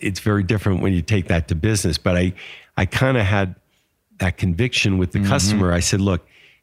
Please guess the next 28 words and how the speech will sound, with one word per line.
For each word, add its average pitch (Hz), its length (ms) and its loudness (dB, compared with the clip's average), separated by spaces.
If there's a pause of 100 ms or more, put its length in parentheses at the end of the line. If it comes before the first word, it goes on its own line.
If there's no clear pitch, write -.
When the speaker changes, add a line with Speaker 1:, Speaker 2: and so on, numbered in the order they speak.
(120)
Speaker 1:
you 110 120 0
may 117 200 2
hate 107 240 2
us 101 200 0
now, 101 380 2 (440)
but 90 100 0
we're 95 220 0
gonna 104 280 2
earn 101 240 2
your 98 160 2
trust. 92 420 0
We're 95 140 0
gonna 90 220 2
earn 107 200 2
your 107 120 2
business 85 520 0 (480)
over 95 260 2
time. 110 520 0
I 98 100 2
don't 98 120 2
know 87 60 2
how 95 140 2
long 107 200 2
it's 101 140 -2
gonna 98 160 0
take 104 300 0
us, 123 220 0 (460)
but 98 200 0